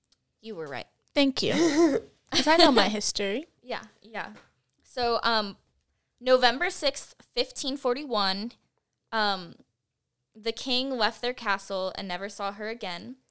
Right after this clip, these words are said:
Speaker 1: uh, removing her queen title later in the month.
Speaker 2: Mm-hmm.
Speaker 1: So she was no longer a queen. So good for her. Um, and then she waited months
Speaker 2: Well,
Speaker 1: to be
Speaker 2: <laughs> little did she know. <laughs>
Speaker 1: Yeah. She waited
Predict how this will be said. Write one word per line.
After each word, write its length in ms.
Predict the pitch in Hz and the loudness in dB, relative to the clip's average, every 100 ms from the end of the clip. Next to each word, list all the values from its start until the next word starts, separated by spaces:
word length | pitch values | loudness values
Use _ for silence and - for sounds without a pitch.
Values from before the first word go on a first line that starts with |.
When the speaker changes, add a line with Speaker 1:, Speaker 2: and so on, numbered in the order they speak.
| _ _ | _ _
Speaker 1:
uh, 180 | 220 196 | -4 -2
removing 520 | 190 214 220 233 254 | -4 -6 -6 -6 -6
her 340 | 254 - 226 214 | -8 -6 -6 -6
queen 320 | - 214 208 | -8 -12 -12
title 560 | - 180 190 180 175 - _ _ _ | -10 -8 -8 -8 -10 -14 _ _ _
later 340 | 190 185 185 185 | -18 -12 -8 -8
in 120 | 175 | -10
the 60 | 175 | -12
month. 320 | 143 - - _ _ _ _ _ _ _ _ | -14 -18 -20 _ _ _ _ _ _ _ _
Speaker 2:
Mm-hmm. 80 | 254 | -12
Speaker 1:
So 220 | 254 202 196 | -2 -2 -2
she 180 | - | -4
was 140 | 254 226 | -6 -4
no 140 | 220 | -4
longer 320 | 208 202 196 | -2 -2 -4
a 40 | 190 | -8
queen. 400 | - 175 110 214 _ _ _ _ _ _ | -10 -16 -16 -20 _ _ _ _ _ _
So 380 | - 180 190 208 - | -12 -10 -10 -10 -8
good 140 | 233 | -4
for 120 | 320 | -2
her. 300 | 285 214 226 - _ _ _ _ - | -2 -4 -8 -14 _ _ _ _ -10
Um, 260 | 208 196 | -8 -6
and 160 | - 220 | -6 -6
then 100 | 220 | -4
she 200 | 220 247 | -6 -4
waited 320 | 220 240 269 | -2 -2 -4
months 260 | 220 196 330 | -4 -4 2
Speaker 2:
Well, 540 | 440 466 453 453 453 - - - | 6 6 6 6 6 4 0 -2
Speaker 1:
to 80 | - | 0
be 320 | 370 - 330 - _ _ | -2 -6 -14 -18 _ _
Speaker 2:
<laughs> 340 | _ _ _ | _ _ _
little 200 | 320 311 | -2 0
did 180 | 262 254 | 0 0
she 180 | - 269 | 2 2
know. 280 | 233 208 208 - - | 0 0 0 -2 -8
<laughs> 160 | 254 240 | -10 -6
Speaker 1:
Yeah. 360 | 202 143 - - - _ _ _ _ | -4 -4 -6 -12 -20 _ _ _ _
She 300 | - - 294 | 0 2 2
waited 360 | 254 254 302 | 2 2 0